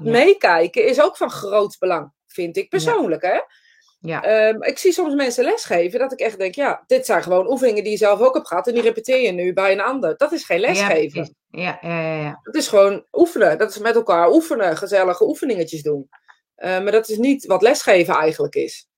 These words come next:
Speaker 1: Nee, maar als iemand dan zichzelf goed in de markt zet met een leuke website en een leuke, eh, ding, dan
Speaker 2: Juist, dan kan het dus wel. Ja.
Speaker 1: Ja.
Speaker 2: En dan kom je dus misschien bij de verkeerde terecht.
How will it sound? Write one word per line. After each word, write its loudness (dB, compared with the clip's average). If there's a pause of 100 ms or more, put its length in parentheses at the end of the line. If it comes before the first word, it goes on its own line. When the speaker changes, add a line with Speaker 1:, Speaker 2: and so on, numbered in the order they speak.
(1000)
Speaker 1:
Nee, 4
maar 4
als 4
iemand 2
dan 4
zichzelf -2
goed -4
in 0
de -4
markt 0
zet 0
met -2
een -2
leuke -2
website -2
en -6
een -6
leuke, -4
eh, 0
ding, -4
dan 4
Speaker 2:
Juist, 0
dan 0
kan 2
het 2
dus 4
wel. 2 (100)
Ja. -4 (120)
Speaker 1:
Ja. -2 (540)
Speaker 2:
En -4
dan -2
kom 2
je 2
dus 0
misschien 0
bij 4
de 2
verkeerde -2
terecht. -4